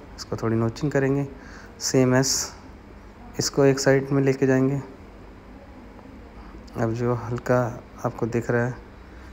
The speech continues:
कि ये टेल की तरह दिखेगा, उसे कट कर देना। अब हम इसको ला के जाके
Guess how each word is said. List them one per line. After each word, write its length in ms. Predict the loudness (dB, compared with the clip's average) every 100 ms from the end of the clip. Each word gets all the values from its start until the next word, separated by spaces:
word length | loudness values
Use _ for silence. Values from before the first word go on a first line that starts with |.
| -10
कि 60 | -2
ये 80 | 0
टेल 260 | 2 2 2
की 120 | 0
तरह 200 | 2 2
दिखेगा, 360 | 0 -2 -4 -4 -8
उसे 200 | -8 -4 -4
कट 140 | -2
कर 160 | -2 0
देना। 240 | 0 -2 -6 -16 -20 -20 -20 -18 -20 -20 -20 -20 -20 -20 -20 -18 -18 -10
अब 100 | -4
हम 200 | -2 0
इसको 220 | -2 -4 -8
ला 420 | -8 -2 2 2
के 140 | 2
जाके 320 | 0 0 0